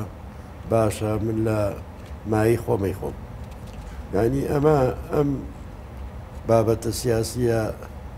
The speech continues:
کە ڕ-، ڕ-، ڕ-، وای، یعنی، ڕوایەکی وازەحیان نییە بۆ سیاسەت. تۆ سیرەکەی ئێمە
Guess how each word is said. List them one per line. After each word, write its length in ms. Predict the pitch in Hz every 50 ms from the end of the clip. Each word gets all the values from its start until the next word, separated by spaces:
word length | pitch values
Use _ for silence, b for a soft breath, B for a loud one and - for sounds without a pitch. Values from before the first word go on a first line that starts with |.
| - - - - - -
کە 80 | - 117 107
ڕ-، 160 | 110 110 - - - - 110
ڕ-، 180 | 113 120 - - 90 113
ڕ-، 180 | 120 123 113 82 117 123
وای، 220 | 127 127 127 123 120 117 110 90 90 92 110
یعنی، 220 | 110 110 107 117 110 113
ڕوایەکی 460 | 120 117 113 120 120 117 107 95 120 117
وازەحیان 520 | 110 110 107 101 104 - 98 127 120 117 117 120 92
نییە 260 | 117 113 107 101 98 104 - - B B B B B B B B - -
بۆ 100 | 110 104 92 -
سیاسەت. 520 | - 117 101 101 101 - - 123 117 110 - - -
تۆ 80 | 127 127 120 -
سیرەکەی 420 | 135 131 120 123 - 127 127 127 123
ئێمە 260 | 120 113 131 131 127